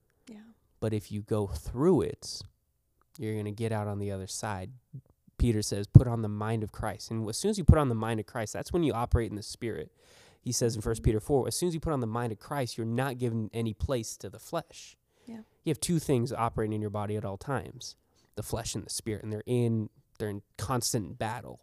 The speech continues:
Speaker 2: because the flesh, your, your, you know, your carnality, not just, like, your skin, but your, the representation of, of the sin in the sinful nature that we have in our lives is always at war with the Spirit of God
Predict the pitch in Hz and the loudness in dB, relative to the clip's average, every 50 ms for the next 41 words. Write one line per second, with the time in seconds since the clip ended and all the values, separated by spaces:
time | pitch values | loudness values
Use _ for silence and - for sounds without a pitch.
0 | - - _ _ - - - - - - _ - - 120 107 110 113 - - 143 | -20 -20 _ _ -20 -20 -20 -20 -20 -20 _ -6 -4 -4 -4 -4 -4 -2 0 0
1 | 139 120 113 - - - - 120 117 117 110 107 107 104 110 110 107 104 107 110 | 0 0 0 -4 -8 -12 -10 -8 -4 -2 -2 -2 -2 -4 -4 -4 -4 -4 -6 -6
2 | 104 92 98 - - - 110 - - - 127 113 110 113 120 123 117 110 101 - | -6 -6 -6 -8 -8 -10 -10 -8 -4 -2 -2 0 2 2 2 2 2 2 0 -2
3 | - - - 113 - _ _ _ _ _ _ _ _ _ _ - 113 117 - - | -6 -10 -14 -16 -18 _ _ _ _ _ _ _ _ _ _ -4 -4 -2 -2 -4
4 | - - 110 110 - - 104 - - - - 139 120 110 107 104 113 107 104 104 | -4 -6 -6 -8 -8 -8 -4 -4 -2 0 2 4 4 4 2 0 -2 -2 -2 -2
5 | - _ _ _ _ - - - - _ _ - 113 110 90 - - 107 101 104 | -6 _ _ _ _ -20 -20 -20 -20 _ _ -6 -4 -4 -4 -4 -4 -4 -2 0
6 | 113 120 123 - 123 110 117 113 110 - 123 117 117 - - 113 107 101 101 - | 2 4 6 8 6 6 4 0 0 0 0 -2 -2 0 0 -2 -2 -2 -4 -4
7 | - 113 104 101 101 104 - - - - 139 120 117 110 107 - - 113 107 104 | -4 -4 -4 -4 -4 -4 -4 -4 -2 0 0 0 0 0 -2 -4 -4 -6 -6 -6
8 | - - - 127 120 - 107 113 110 110 117 120 - - 117 104 101 104 104 107 | -4 -2 -2 -2 0 0 -2 -2 0 0 0 -2 -2 -2 -4 -4 -2 -4 -4 -4
9 | 110 110 107 104 101 95 95 101 117 135 147 - - - - 139 - - - - | -4 -4 -4 -4 -6 -6 -4 -2 -2 -2 -2 -2 -6 -8 -12 -12 -12 -14 -14 -16
10 | - _ _ _ _ _ _ _ _ _ _ _ _ - - 113 110 104 - 120 | -18 _ _ _ _ _ _ _ _ _ _ _ _ -4 -2 0 0 0 2 6
11 | 120 127 127 123 113 117 107 101 110 113 113 110 107 107 - - 98 - - - | 8 8 8 8 6 4 2 2 2 2 2 0 0 -2 -6 -8 -8 -8 -6 -4
12 | 113 107 107 101 98 95 - 90 110 107 113 113 117 123 | -4 -2 -2 -2 -4 -6 -8 -10 -10 -10 -10 -12 -12 -14